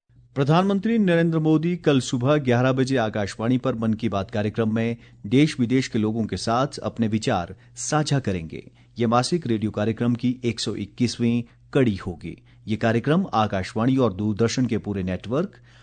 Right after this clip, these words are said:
आकाशवाणी समाचार वेबसाइट और News on एआईआर मोबाइल ऐप पर प्रसारित होगा।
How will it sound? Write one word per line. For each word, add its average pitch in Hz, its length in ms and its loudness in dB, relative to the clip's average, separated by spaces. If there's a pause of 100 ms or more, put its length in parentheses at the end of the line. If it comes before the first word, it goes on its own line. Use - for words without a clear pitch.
(140)
आकाशवाणी 123 520 2
समाचार 107 420 0
वेबसाइट 127 600 -2 (240)
और 110 140 2
News 139 320 4 (140)
on 135 160 2 (120)
एआईआर 120 520 2
मोबाइल 104 440 -2
ऐप 110 240 -4
पर 113 200 0 (400)
प्रसारित 113 580 -6
होगा। 80 320 -10